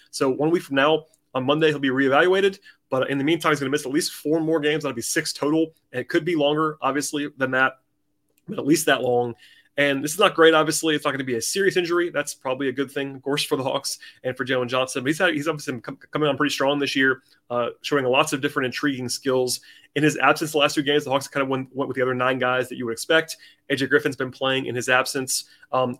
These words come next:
if Johnson is out for, you know, four plus games, I expect more of Saddiq Bey, more of John Collins probably, more of Griffin, of course, as probably the primary beneficiary of the minutes, but they're all different players. Jalen has a different skill set, of course, than really anyone on the roster does. So that's,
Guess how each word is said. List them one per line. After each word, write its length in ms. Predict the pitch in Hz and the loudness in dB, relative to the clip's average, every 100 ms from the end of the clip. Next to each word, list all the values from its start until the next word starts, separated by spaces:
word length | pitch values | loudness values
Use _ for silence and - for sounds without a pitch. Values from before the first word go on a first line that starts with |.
| _ | _
if 100 | 139 | 0
Johnson 340 | 147 143 147 | 2 4 2
is 100 | 131 | 2
out 240 | 127 135 - | 2 0 -2
for, 320 | 135 135 127 | -2 0 0
you 60 | 127 | -4
know, 100 | 120 | -4
four 300 | 131 123 127 | -2 -2 0
plus 260 | 135 127 | -4 -2
games, 400 | 147 147 151 151 - _ - | 2 4 4 0 -10 _ -4
I 120 | 120 | -4
expect 300 | 120 127 120 | 0 -2 -2
more 340 | 123 131 135 | -2 0 2
of 340 | 127 120 120 - _ - | 2 0 0 -6 _ -16
Saddiq 220 | 120 113 | -14 0
Bey, 300 | 170 190 190 _ _ 123 | 4 4 2 _ _ -4
more 220 | 127 117 | -2 0
of 160 | 117 - | -4 -6
John 160 | 104 | -4
Collins 240 | 147 165 160 | 0 2 2
probably, 500 | 165 160 165 156 151 | 0 2 2 2 -2
more 260 | 127 127 117 | -2 0 0
of 240 | 120 113 | -2 2
Griffin, 300 | 156 151 139 | 0 2 -2
of 100 | 131 | -2
course, 260 | 139 139 135 | -2 -2 -2
as 120 | - | -8
probably 400 | - 123 120 120 | -4 -4 -4 -8
the 60 | - _ | -10 _
primary 360 | 151 156 131 | 0 2 2
beneficiary 580 | 123 131 127 135 127 127 | 0 -4 -2 -2 0 0
of 80 | 120 | -2
the 60 | 117 | -2
minutes, 340 | 123 120 - | -2 0 -2
but 240 | - 117 - _ | -2 -2 -4 _
they're 120 | 139 | 0
all 40 | 147 | 2
different 240 | 151 139 | 2 -2
players. 380 | 139 135 131 127 | 0 2 2 -2
Jalen 220 | 135 131 | -4 -4
has 100 | 120 | -4
a 40 | 117 | -6
different 220 | 120 117 | -6 -8
skill 220 | - 139 | -2 -2
set, 240 | - 139 | 2 0
of 120 | 120 - | 0 -4
course, 340 | 135 135 - - - _ | -2 -2 -6 -12 -20 _
than 100 | 131 | 0
really 180 | 165 143 | 2 4
anyone 240 | 160 139 | 4 4
on 80 | 113 | 2
the 80 | 113 | 0
roster 440 | 117 113 113 110 _ _ | 0 -2 -4 -6 _ _
does. 380 | 127 131 117 - - _ | -2 0 0 -4 -10 _
So 100 | 139 | 2
that's, 240 | 147 143 | 4 4